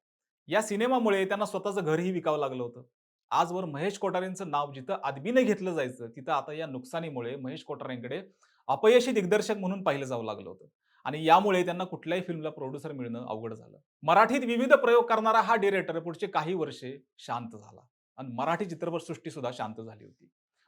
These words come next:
बाकी सिनेमे येत होतेच, मात्र महेश कोठारेंचा सिनेमा का येत नाहीये यावर वेगळ्या चर्चा होत होत्या. चिमणी पाखरं हा सिनेमा त्यांनी पुढे बनवला. भलेही तो जास्त चालला नाही,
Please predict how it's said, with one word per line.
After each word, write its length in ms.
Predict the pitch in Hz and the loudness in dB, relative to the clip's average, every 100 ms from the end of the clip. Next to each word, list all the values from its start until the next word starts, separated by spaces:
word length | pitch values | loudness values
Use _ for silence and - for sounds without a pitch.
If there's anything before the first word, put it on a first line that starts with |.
| - | -10
बाकी 220 | 127 170 | -8 -6
सिनेमे 360 | - 160 190 | -4 -2 0
येत 200 | 202 202 196 | 4 4 2
होतेच, 440 | 170 175 175 - - _ _ _ | 0 2 2 0 -14 _ _ _
मात्र 340 | - 156 160 160 | 0 0 2 -2
महेश 360 | 143 143 220 | -2 0 0
कोठारेंचा 420 | 233 226 226 226 | 2 2 2 2
सिनेमा 320 | 233 233 220 220 | 0 0 0 2
का 180 | 208 | 4
येत 220 | 226 202 185 | 4 2 -2
नाहीये 300 | 160 143 156 | -6 -6 -2
यावर 200 | 151 160 | 0 0
वेगळ्या 320 | 151 127 143 | -2 -4 -6
चर्चा 360 | 135 123 156 185 _ _ | -6 -6 -8 -8 _ _
होत 120 | 175 160 | -4 -2
होत्या. 520 | 120 87 - - - - - | -4 -10 -16 10 12 12 6
चिमणी 220 | - 170 208 | -4 -2 2
पाखरं 360 | 180 151 139 | 2 2 -4
हा 120 | 131 | -4
सिनेमा 300 | 170 180 180 | -6 -4 -4
त्यांनी 220 | 180 175 185 | -4 -4 -6
पुढे 220 | 185 180 | -4 -2
बनवला. 360 | 151 156 143 139 _ _ _ | -2 -2 -4 -8 _ _ _
भलेही 400 | - 160 190 226 | -2 2 4 2
तो 80 | 254 | 2
जास्त 240 | 233 220 226 | 4 2 2
चालला 280 | 214 196 | 2 2
नाही, 240 | 185 143 | 2 0